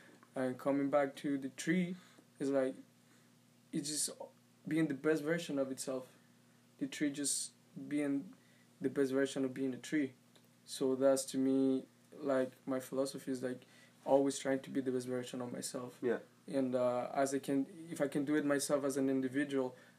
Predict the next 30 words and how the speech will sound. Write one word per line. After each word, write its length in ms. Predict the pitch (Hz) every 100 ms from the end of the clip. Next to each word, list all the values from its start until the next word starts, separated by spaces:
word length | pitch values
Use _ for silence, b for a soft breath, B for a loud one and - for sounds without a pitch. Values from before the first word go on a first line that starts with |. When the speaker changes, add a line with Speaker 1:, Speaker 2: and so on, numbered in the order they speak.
| B 143
Speaker 1:
and 220 | 135 135
actually 720 | 143 - - 139 135 135 135 - -
talk 260 | 160 151 151
about 340 | 131 123 123
it. 160 | 131 - -
Like, 220 | 139 135
there's 200 | 151 147
song 260 | 156 151 147
I 60 |
haven't 300 | 135 135 127
finished 440 | 147 147 139 131 139
because 400 | 131 135 131 131
of 60 |
my 100 | 127
process, 560 | 123 151 147 147 139 - B B B B B
I'm 200 | 135 135
not 180 | 135 131
there, 380 | 139 131 - 165
you 60 | 135
Speaker 2:
Mm. 140 | 135
Speaker 1:
know? 260 | 135 143 143
I 60 | 143
haven't 260 | 147 135
finished, 360 | - 143 135 139
I, 140 | 143 139 143
I 20 |
have 160 | 139 139
the 60 |
first 360 | 127 151 151 139
verse, 420 | 139 147 139 135